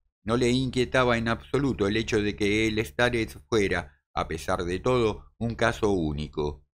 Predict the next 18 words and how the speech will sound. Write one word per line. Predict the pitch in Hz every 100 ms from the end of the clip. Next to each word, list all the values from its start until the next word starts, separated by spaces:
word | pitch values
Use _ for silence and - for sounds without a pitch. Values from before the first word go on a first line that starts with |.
| _ _ _
De | -
todos | 76 82 76
modos, | 95 104 98 95 - -
es | 95 -
un | 107
santo. | - 69 60 - 67 - _ _ 85
En | 82
su | 90
corazón | 90 90 - 113
se | - 98
oculta | 107 113 127 90 90
el | 92
misterio | 95 - 127 113 95
de | 92
la | 92
renovación | 92 95 95 98 101 - 139 117
para | 98 90 85
todos, | 80 73 71 71